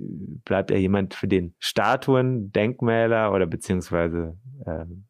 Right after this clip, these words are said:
Kunstwerke im öffentlichen Raum platziert werden. Es gibt Gedenkplaketten an Orten seiner großen Erfolge. Ja, er ist,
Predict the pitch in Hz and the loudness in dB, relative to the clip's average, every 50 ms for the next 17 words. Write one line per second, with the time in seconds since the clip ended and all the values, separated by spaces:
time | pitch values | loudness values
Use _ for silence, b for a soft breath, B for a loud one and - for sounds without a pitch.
0 | _ - - 135 143 139 - - - 95 95 98 98 - - - - 110 - 78 | _ -2 0 0 0 0 -2 0 2 2 2 2 0 -2 -4 -2 -2 0 0 0
1 | 98 - 107 101 92 - 87 87 85 85 87 92 104 107 B B B B B B | 0 0 0 -2 -2 -2 -4 -2 2 2 2 2 2 0 B B B B B B
2 | - - 101 - - - 107 104 101 98 101 98 95 95 92 90 90 87 87 87 | -4 -4 -4 -2 -2 2 2 2 2 2 2 2 2 2 2 0 -2 -6 -6 -10
3 | - - - _ - - - 110 104 104 98 - - - 104 95 - 107 117 131 | -12 -18 -20 _ -14 -10 -6 -2 0 0 0 -2 -2 -2 -2 2 2 2 0 0
4 | 131 - - - 107 101 104 - _ _ _ - - - 123 - - 107 101 82 | -2 -6 -2 0 2 2 2 -2 _ _ _ -8 -2 -2 -2 0 0 -2 0 0
5 | 101 98 - - 101 104 - - 104 95 98 98 95 95 95 95 95 98 104 98 | 0 0 2 2 0 0 0 0 0 2 2 2 2 2 0 -2 0 2 0 0
6 | - - 85 85 87 - - 95 95 101 101 98 95 95 B B B B B B | 0 -2 -4 -4 -4 -2 0 2 2 2 2 0 -2 -4 B B B B B B
7 | B B B B B B _ _ _ _ _ _ - - - 82 67 - - 95 | B B B B B B _ _ _ _ _ _ -10 -4 -2 -2 -2 0 0 2
8 | 92 76 117 127 - - - - - | 2 4 2 2 0 -4 -12 -14 -18